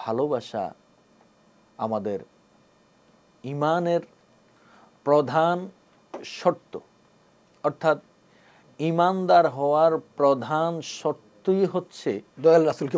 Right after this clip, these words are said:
Speaker 2: ভালোবাসা,
Speaker 1: দয়াল রাসূল পাক সাল্লাল্লাহু আলাইহি ওয়াসাল্লামকে ভালোবাসা। প্রখ্যাত সুফি হযরত সৈয়দ মাহবুবে খুদা রাহমাতুল্লাহি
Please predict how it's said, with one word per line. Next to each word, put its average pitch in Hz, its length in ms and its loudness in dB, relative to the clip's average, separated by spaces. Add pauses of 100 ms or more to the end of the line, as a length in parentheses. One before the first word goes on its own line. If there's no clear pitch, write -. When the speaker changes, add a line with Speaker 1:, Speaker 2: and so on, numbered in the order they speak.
Speaker 2:
ভালোবাসা, 110 400 -10 (340)
Speaker 1:
দয়াল 127 360 6 (120)
রাসূল 120 220 -6 (180)
পাক 110 300 4 (320)
সাল্লাল্লাহু 120 760 -2 (120)
আলাইহি 107 360 -8
ওয়াসাল্লামকে 104 680 -10 (120)
ভালোবাসা। 82 540 -14 (1500)
প্রখ্যাত 175 360 0 (160)
সুফি 143 340 -4 (2250)
হযরত 139 340 2 (340)
সৈয়দ 131 300 0 (100)
মাহবুবে 139 540 -2
খুদা 120 220 -4 (100)
রাহমাতুল্লাহি 113 720 -6